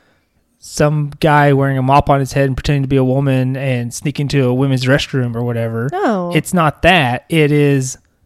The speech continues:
Speaker 1: your, uh, it's somebody who is
Speaker 2: It's a
Speaker 1: probably
Speaker 2: family
Speaker 1: a,
Speaker 2: friend.
Speaker 1: it's a family friend. It's a family member.
Speaker 2: Yeah.
Speaker 1: It's a pastor or whatever,
Speaker 2: Yeah.
Speaker 1: is somebody who is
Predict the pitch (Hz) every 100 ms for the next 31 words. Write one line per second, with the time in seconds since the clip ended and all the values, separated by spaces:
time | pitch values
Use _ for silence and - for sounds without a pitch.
0 | _ - 135 131 127 127 127 _ _ -
1 | - _ _ - 135 135 147 147 - -
2 | 160 190 160 151 156 147 254 147 165 185
3 | 254 - 339 208 170 147 - 165 214 208
4 | 190 147 131 120 127 - 131 - 147 143
5 | 131 139 196 170 135 120 123 214 175 160
6 | 131 135 _ _ _ _ - - 160 -
7 | - 160 147 185 247 330 311 160 - -
8 | - 170 165 165 - 202 196 190 165 190
9 | 151 131 -